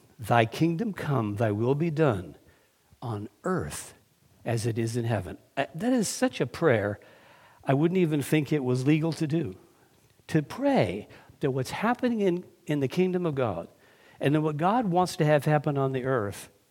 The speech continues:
comes to the earth. "Give us this day our daily bread. Forgive us our debts as we have forgiven our debtors. Do not lead us into temptation,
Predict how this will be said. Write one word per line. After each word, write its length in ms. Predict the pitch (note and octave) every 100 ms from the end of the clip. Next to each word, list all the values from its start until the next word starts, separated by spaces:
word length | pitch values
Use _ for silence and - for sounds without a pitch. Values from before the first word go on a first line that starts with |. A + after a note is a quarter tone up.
| _ _ _ _ _
comes 480 | - E3 D3 B2 -
to 140 | C3
the 180 | C#3+ F#3
earth. 380 | G3 - - _ _ _ _ _ _ - _ - _
"Give 180 | - A2+
us 160 | C3+ -
this 220 | D3 -
day 180 | D#3+ D#3
our 160 | D#3
daily 380 | C3+ B2 A2 A2
bread. 500 | G2+ C#3 F#3+ F#3+ F#3+ - _ _ _ _ - -
Forgive 440 | - D#3 C3+ E3+
us 200 | G3 F3
our 160 | B2 A2
debts 500 | F#2+ A2+ F3 F3+ -
as 220 | A2+ G#2
we 180 | B2 D#3+
have 140 | C#3 A2+
forgiven 600 | G#2+ G2+ B2 C3 C#3 C#3
our 240 | F#2+ G2
debtors. 640 | F2+ G2+ G2 F#2 - - - _ _ _ _ - _ _ _ _
Do 160 | - D3+
not 240 | D#3+ D#3+
lead 280 | D3 F3 G#3
us 200 | A3 -
into 200 | G#3+ F3+
temptation, 840 | E3+ E3 D#3 C#3+ B2+ A2+ - E2+